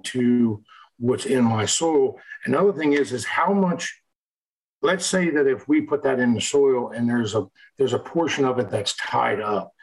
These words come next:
and it's not getting utilized, is that running off into the bay? Probably so,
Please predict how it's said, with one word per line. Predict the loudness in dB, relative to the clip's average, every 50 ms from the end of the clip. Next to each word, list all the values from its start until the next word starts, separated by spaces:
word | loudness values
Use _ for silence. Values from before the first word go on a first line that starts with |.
| -20 -20 -14 -10
and | -8 -6
it's | -4 -2
not | 0 0 0 0 0 0
getting | -2 -2 0 0 0 0 0
utilized, | 2 2 2 2 2 2 2 2 2 0 0 -2 -6 -10 -12 _ _ -20 -20 _ _ _
is | -4 -2 -2 -2 -2 -4 -4
that | -2 0 0 -2 -2 -6 -10 -18 -20 _ _ _ _ _ _ _ _ _ -6
running | -2 -2 0 0 0 -2 -2
off | -2 -2 -2 -4
into | -4 -4 -4 -4 -2
the | -4 -2
bay? | -2 -2 -2 0 2 2 0 0 -2 -6 _
Probably | -14 -8 -6 -6 -6 -6 -8 -10 -10 -8 -8 -6
so, | -6 -4 -2 -2 0 0 0 -2 -4 -6